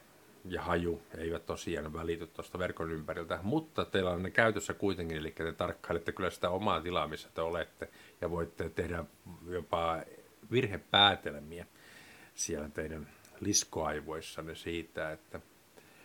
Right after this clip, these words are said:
joku haju, minkä tunnette omassa studiossa, niin te yhdistätte sen siihen,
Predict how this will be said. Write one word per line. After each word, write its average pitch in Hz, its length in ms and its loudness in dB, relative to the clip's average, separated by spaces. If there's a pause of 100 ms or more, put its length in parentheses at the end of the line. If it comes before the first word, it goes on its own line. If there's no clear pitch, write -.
(680)
joku 95 180 0
haju, 95 320 4
minkä 82 220 -4
tunnette 82 420 -4
omassa 85 360 -4
studiossa, 85 600 -6
niin 76 140 -10
te 87 120 -4
yhdistätte 85 600 -4
sen 76 220 -8
siihen, 76 400 -8